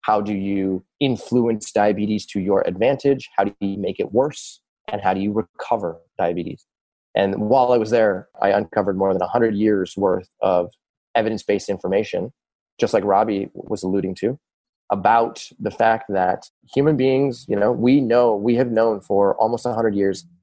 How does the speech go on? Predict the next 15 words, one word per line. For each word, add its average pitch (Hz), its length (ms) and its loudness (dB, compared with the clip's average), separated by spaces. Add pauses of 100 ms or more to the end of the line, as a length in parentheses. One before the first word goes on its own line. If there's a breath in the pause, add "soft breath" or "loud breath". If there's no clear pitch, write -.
(160)
how 123 280 0
to 120 260 -4
solve 101 600 0 (640)
type 110 200 0
two 127 140 -2
diabetes 104 500 2
and 98 200 -6
prediabetes 90 580 -2
and 90 140 -6
how 98 60 0
to 104 80 0
control 101 440 0
type 90 260 -6
one 92 120 -2
diabetes 90 480 -2